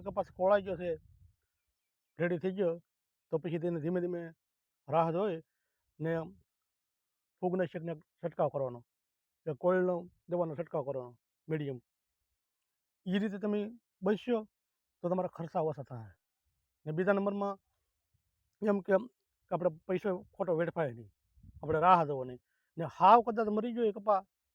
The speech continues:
તો કોઈ મિત્ર ખોટા ખર્ચા નહીં કરતા, કેમ કે જે મૂળમાંથી જ કપા ખેંચાઈ ગયો, આપણે એમ લાગે કે ખેતરમાં ચાલીસ, પચાસ, પચાસ ટકા જેવું લીલું દેખાય તો જ ખેડૂત મિત્રો સાહસ કરજો, નકર પૈસા આપણે ફેલ જાહે,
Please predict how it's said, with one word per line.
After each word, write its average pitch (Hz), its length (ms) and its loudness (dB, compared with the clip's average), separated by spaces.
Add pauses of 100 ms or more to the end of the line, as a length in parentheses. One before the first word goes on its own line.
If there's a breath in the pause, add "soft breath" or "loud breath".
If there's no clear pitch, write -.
(580)
તો 185 60 -2 (120)
કોઈ 208 220 2
મિત્ર 190 160 -4 (580)
ખોટા 180 220 -2
ખર્ચા 180 240 -4
નહીં 156 140 -8
કરતા, 123 260 -12 (680)
કેમ 180 160 -2
કે 190 100 -4
જે 190 80 2 (640 loud breath)
મૂળમાંથી 214 400 6
જ 196 100 -8
કપા 202 220 6 (460)
ખેંચાઈ 202 320 0
ગયો, 185 160 -4
આપણે 180 220 -2
એમ 180 120 -2
લાગે 196 200 0 (920)
કે 175 100 6 (400)
ખેતરમાં 185 360 -2
ચાલીસ, 185 240 -4
પચાસ, 190 240 -2 (140)
પચાસ 180 240 -6
ટકા 180 220 -4
જેવું 170 280 -2 (480)
લીલું 170 320 0
દેખાય 175 260 0 (500)
તો 185 140 -2
જ 156 40 -4 (100)
ખેડૂત 180 240 -4
મિત્રો 165 260 -6
સાહસ 156 260 -4
કરજો, 156 260 -4 (640 loud breath)
નકર 156 260 -6
પૈસા 170 220 -4
આપણે 151 280 -6
ફેલ 175 220 0
જાહે, 180 200 0